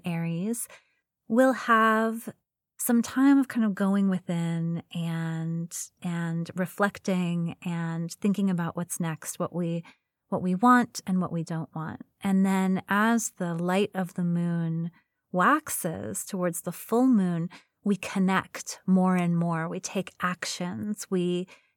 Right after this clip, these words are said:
take those intentions and we begin to work on them, work toward them. That happens in a cycle. And then there is again a reassessing, a reflecting,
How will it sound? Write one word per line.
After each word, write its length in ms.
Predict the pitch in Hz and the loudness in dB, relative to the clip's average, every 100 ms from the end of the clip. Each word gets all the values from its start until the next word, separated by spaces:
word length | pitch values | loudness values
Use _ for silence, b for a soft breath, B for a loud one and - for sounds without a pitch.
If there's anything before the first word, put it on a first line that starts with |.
| - | -14
take 340 | - 233 226 | 0 0 2
those 400 | 208 196 185 - | 0 2 0 -4
intentions 1300 | - 180 175 - 233 226 - 208 202 196 196 196 - | -4 -2 -2 0 2 2 2 2 2 2 2 0 -4
and 240 | 185 180 175 | -4 -2 0
we 100 | 180 | 0
begin 600 | 185 170 190 185 185 185 | -2 0 2 4 4 2
to 220 | - 190 | 0 0
work 420 | 170 165 175 165 | 0 2 0 0
on 200 | 175 175 | 2 2
them, 300 | 165 160 160 | 2 0 -2
work 240 | 165 165 - | -2 -4 -8
toward 480 | - 165 160 156 160 | -8 -4 -2 -4 -6
them. 440 | 165 165 226 220 - _ _ _ _ _ _ _ - | -8 -6 -4 -6 -6 _ _ _ _ _ _ _ -2
That 200 | 202 202 | 0 0
happens 800 | - 202 - 208 196 190 185 - b b b b _ - | 0 -2 2 2 4 2 0 -6 b b b b _ 0
in 180 | 202 | 2
a 80 | 180 | 2
cycle. 680 | 165 - 175 - 262 302 311 - | 2 0 0 0 2 4 2 0
And 220 | 220 208 | 4 6
then 540 | 208 202 208 208 214 - _ | 6 4 2 2 0 -4 _
there 200 | 185 185 | -2 0
is 280 | 190 185 175 | 0 0 0
again 800 | 185 170 214 302 254 175 165 185 b b _ _ | -2 0 2 4 4 2 -2 -6 b b _ _
a 680 | 202 185 180 175 175 175 180 - | 0 2 2 0 -2 -4 -6 -6
reassessing, 960 | 185 185 190 - 226 240 - 175 160 170 | -2 -2 0 0 0 -2 -2 -2 -2 -4
a 80 | - | -4
reflecting, 1200 | 175 180 - 202 220 - - 180 165 156 160 175 | -4 -4 -6 -6 -6 -8 -6 -4 -2 -4 -6 -8